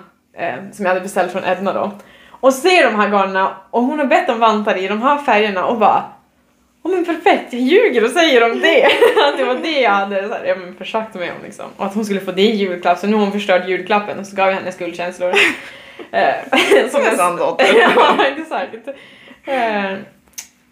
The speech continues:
Speaker 1: så hon tror att hon bara kommer få de här i julklapp.
Speaker 2: Så det är bra med att du vill behålla dem egentligen.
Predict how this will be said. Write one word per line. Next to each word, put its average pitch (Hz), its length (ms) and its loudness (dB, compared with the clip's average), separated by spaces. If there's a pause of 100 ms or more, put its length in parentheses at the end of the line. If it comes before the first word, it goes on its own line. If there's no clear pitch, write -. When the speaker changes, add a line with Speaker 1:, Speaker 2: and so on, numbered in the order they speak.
Speaker 1:
så 226 220 -4
hon 240 120 0
tror 262 200 2
att 202 60 -2
hon 208 120 -4
bara 196 180 0
kommer 190 180 -8
få 196 80 -4
de 202 160 -6
här 202 300 -6 (560)
i 190 240 -12
julklapp. 185 440 -8
Speaker 2:
Så 214 40 4
det 190 60 6
är 180 40 4
bra 170 140 4
med 160 140 -4
att 147 80 -6
du 139 80 -8
vill 143 100 -6
behålla 143 340 -6
dem 151 120 -10
egentligen. 208 360 -14